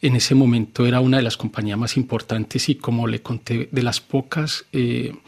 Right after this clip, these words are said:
instituciones que podían ofrecer, eh, profesio-, profesionalmente este trabajo. Lo que sí pasa es que luego muy rápidamente me doy cuenta que no es el estilo ni la filosofía de danza que estoy buscando,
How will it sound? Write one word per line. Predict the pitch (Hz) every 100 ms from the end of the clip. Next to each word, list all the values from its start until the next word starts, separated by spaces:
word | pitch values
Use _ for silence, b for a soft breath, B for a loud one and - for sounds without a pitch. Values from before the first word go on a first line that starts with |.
| B B B B
instituciones | 139 - 131 - - 135 113 -
que | -
podían | 113 110 123
ofrecer, | 127 127 - 113 107 - -
eh, | 123 117 -
profesio-, | - 120 - 117 - 135 - -
profesionalmente | 131 135 - 120 117 127 127 131
este | -
trabajo. | 131 127 120 107 - B B B B B B
Lo | - - -
que | 165
sí | 151
pasa | 160 160
es | -
que | 180
luego | 165 160 170 - _ 180
muy | 143
rápidamente | 147 151 165 131 120 143
me | 131
doy | 110
cuenta | 127 117 127
que | - 120
no | 117 117
es | -
el | 123
estilo | 107 - 117 113 120 113 117
ni | 120
la | 110
filosofía | - 117 104 117 - 123 117
de | 113
danza | 110 - -
que | -
estoy | 123 -
buscando, | 113 127 - 127 113